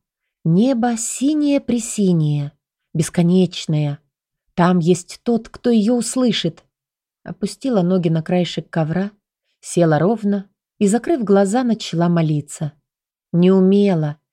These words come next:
не ведая правильных слов, но горячо,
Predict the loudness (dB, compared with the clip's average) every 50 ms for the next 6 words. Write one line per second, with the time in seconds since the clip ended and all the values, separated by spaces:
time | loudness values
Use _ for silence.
0 | _ _ _ _ 0 2 4 4 4 4 2 2 4 4 4 2 2 2 2 2
1 | 2 2 2 2 2 0 -2 -4 -6 -8 -2 0 0 0 -2 -4 -12 -12 -4 0
2 | 0 2 2 2 2 2 -2 -4 -4 0 0 0 0 -2